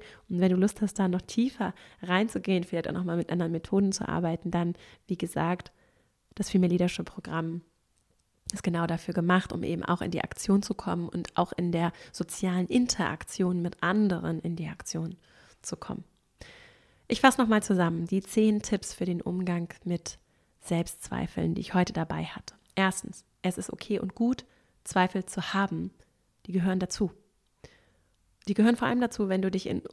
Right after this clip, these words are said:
ungewohnte Situationen begibst. Das ist erstmal unangenehm und das ist okay und nicht verkehrt mit dir oder irgendwas ist verkehrt, wenn das immer mal wieder der Fall ist. Zweitens,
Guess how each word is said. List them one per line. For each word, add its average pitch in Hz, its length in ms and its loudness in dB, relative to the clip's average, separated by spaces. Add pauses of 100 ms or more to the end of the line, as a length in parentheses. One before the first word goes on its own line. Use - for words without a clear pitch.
ungewohnte 202 640 6
Situationen 196 560 0
begibst. 196 480 0 (1500)
Das 190 120 2
ist 208 120 -2
erstmal 190 320 0
unangenehm 170 760 0
und 180 140 -2
das 180 120 0
ist 202 140 -10
okay - 400 2
und 180 120 0
nicht 185 160 -4
verkehrt - 580 0
mit 170 140 -2
dir 185 180 4
oder 170 160 2
irgendwas 175 480 2
ist - 140 -8
verkehrt, 180 480 -2
wenn 170 120 0
das 170 220 -4 (100)
immer 214 260 2
mal 170 220 -2
wieder 180 360 -2 (180)
der 175 80 -4
Fall 175 240 -4
ist. - 320 -12 (380)
Zweitens, - 580 -4